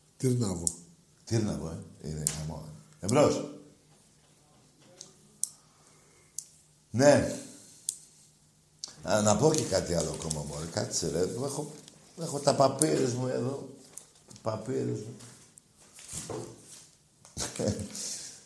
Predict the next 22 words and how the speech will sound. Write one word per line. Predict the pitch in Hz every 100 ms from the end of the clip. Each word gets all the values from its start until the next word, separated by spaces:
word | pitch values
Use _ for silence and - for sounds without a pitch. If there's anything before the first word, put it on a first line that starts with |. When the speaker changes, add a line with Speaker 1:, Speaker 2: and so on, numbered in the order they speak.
| _ - 85
Speaker 2:
Δώδεκα | 85 123 127 123 120
του | 113
Δεκέμβρη. | 110 107 127 107 92 82 80
Βαζελάκια, | 101 92 107 117 131 127 123 85 - - - - - _ _ _ _ _ - _ - - - -
το | 104
σταυρό | 98 120 104 113 127
σας. | - 95 - - - - - - _ _ _ _ _ _ -
Και | 110
να | 110 107 104 101 101 101 95 92
πείτε | 123 123
και | 98
ένα | 113 110 107 95
ευχαριστώ | 92 101 95 113
στον | 98 104
Ανδριανόπουλο | 107 101 104 101 110 107 101 98
που | 87
σας | 101 92 107
έσωσε | 104 - 101
από | 90
τη | 95
Β' | 95 92
Εθνική. | 90 - 92 85 87 80 -